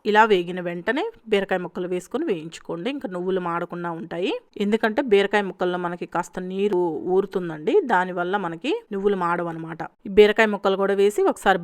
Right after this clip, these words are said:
బాగా కలిపిన తర్వాత దీంట్లో ఒక టీ స్పూన్ సాల్ట్, హాఫ్ టీ స్పూన్ పసుపు వేసుకొని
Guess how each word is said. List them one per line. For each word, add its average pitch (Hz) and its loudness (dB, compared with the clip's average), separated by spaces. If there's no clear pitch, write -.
బాగా 180 2
కలిపిన 180 -4
తర్వాత 175 0
దీంట్లో 180 -4
ఒక - -16
టీ 180 -2
స్పూన్ 196 -10
సాల్ట్, 170 2
హాఫ్ 190 4
టీ 180 4
స్పూన్ 196 -6
పసుపు 180 -2
వేసుకొని 185 -6